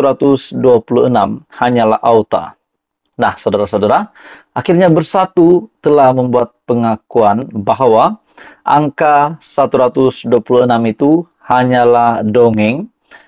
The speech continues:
hanyalah, em, satu benda yang tidak benar, bukan reality. Okey, baik, saudara-saudara yang saya amat hormati semua,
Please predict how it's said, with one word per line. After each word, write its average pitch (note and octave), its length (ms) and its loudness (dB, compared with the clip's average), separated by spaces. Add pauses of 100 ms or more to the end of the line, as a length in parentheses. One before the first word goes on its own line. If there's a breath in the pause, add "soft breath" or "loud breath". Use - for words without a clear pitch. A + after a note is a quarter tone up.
(220 soft breath)
hanyalah, D#3 800 2 (560)
em, C3 800 2
satu D3 720 0
benda C#3 400 2
yang C#3 160 2
tidak C3+ 320 0
benar, E3+ 480 0
bukan C3+ 400 -2
reality. A#2+ 560 0 (640)
Okey, A#2 160 0
baik, B2 240 0
saudara-saudara G#2+ 720 -2 (400 loud breath)
yang A2 320 0
saya G#2 320 0
amat G#2 240 -4
hormati G#2 320 -2
semua, A2+ 320 -2